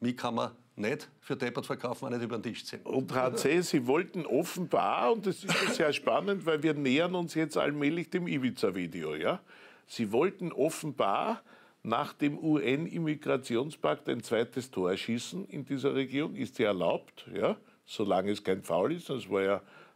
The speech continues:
Speaker 2: völlig legal. Sie wollten die O-R-F-Gießgebühr abschaffen und haben sich dabei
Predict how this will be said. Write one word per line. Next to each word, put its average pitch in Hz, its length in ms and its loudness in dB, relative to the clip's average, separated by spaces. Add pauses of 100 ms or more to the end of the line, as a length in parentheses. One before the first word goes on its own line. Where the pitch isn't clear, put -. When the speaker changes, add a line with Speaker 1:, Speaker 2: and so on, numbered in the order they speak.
(180)
Speaker 2:
völlig 110 340 0
legal. 101 460 2 (320)
Sie 123 240 0
wollten 175 480 2
die 180 320 -4
O-R-F-Gießgebühr 127 1300 0
abschaffen - 580 -4 (480)
und 113 320 -6
haben 127 380 -2
sich - 280 -8
dabei 104 640 0